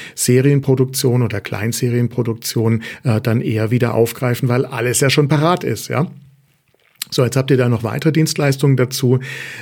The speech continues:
Äh, das haben wir auch verstanden, äh, dass man das lernen kann, dass man da weiterkommt, dass die Begeisterung auch weitergetragen wird.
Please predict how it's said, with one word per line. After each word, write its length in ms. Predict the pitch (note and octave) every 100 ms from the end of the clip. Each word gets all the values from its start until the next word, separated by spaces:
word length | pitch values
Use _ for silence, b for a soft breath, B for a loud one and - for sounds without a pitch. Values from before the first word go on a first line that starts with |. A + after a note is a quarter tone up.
| -
Äh, 280 | A#2+ A2+
das 140 | A#2 A#2+
haben 140 | A#2+
wir 120 | A#2+
auch 160 | C3+ D#3
verstanden, 680 | - D3+ - B2+ C#3+ C3 C3
äh, 200 | C#3 A#2+
dass 220 | A#2 -
man 120 | A#2+
das 280 | A2+ F#2+ -
lernen 400 | A2+ A#2 E3+ D#3+
kann, 240 | C3+ C#3+
dass 100 | C3
man 80 | C3
da 160 | A2+ G2+
weiterkommt, 560 | B2+ D3 D3 C3+ C#3+
dass 140 | B2 A2+
die 100 | C3+
Begeisterung 720 | C3+ - G#2 G#2 - A#2+ D3
auch 200 | D#3 D3
weitergetragen 800 | C#3 C#3+ C#3+ C#3+ C3+ C3 B2+ C3+
wird. 180 | C3 C#3